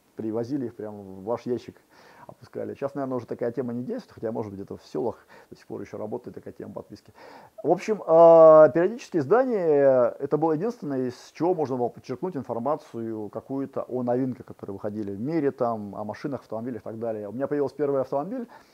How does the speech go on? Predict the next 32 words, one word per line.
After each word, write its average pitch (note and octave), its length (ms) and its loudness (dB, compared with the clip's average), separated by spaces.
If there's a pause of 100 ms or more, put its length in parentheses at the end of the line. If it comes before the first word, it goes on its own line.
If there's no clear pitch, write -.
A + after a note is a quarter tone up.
(220)
это B2 300 -2
было C#3+ 1080 4
ваз-двадцать C3 560 -2
один, B2+ 280 -6
был B2 220 -4
двадцать A2+ 400 -8
один A#2+ 180 -8
ноль A#2 140 -12
шесть. - 340 -12 (560)
До C3 100 -8
сих - 100 -12
пор C3 140 0
помню, C#3 560 -2
раздолбайски C3+ 720 2
была A2+ 180 -2
машина B2+ 400 -4
такая, G#2+ 260 -6
мне A2+ 120 -8
ещё B2+ 180 -8
не B2+ 100 -6
было A2+ 140 -2
прав D#3+ 260 -2
даже, A2 260 -4
я G#2 80 -10
купил - 280 -12
его G#2+ 160 -6
и G#2 60 -8
год A#2 240 -8
ездил A2+ 240 -14
ещё G#2+ 200 -18
без G#2 120 -18
прав. - 180 -14